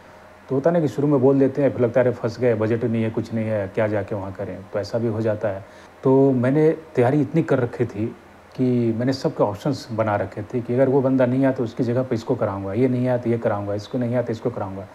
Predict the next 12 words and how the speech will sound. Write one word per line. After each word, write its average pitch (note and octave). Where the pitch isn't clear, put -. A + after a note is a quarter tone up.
तो C#3
सबके D3+
दो-दो, C#3
तीन-तीन D3
options C3+
मैंने A2+
रखे G2+
थे। F#2+
तो C3+
ये D#3
बड़ी C#3+
important C3+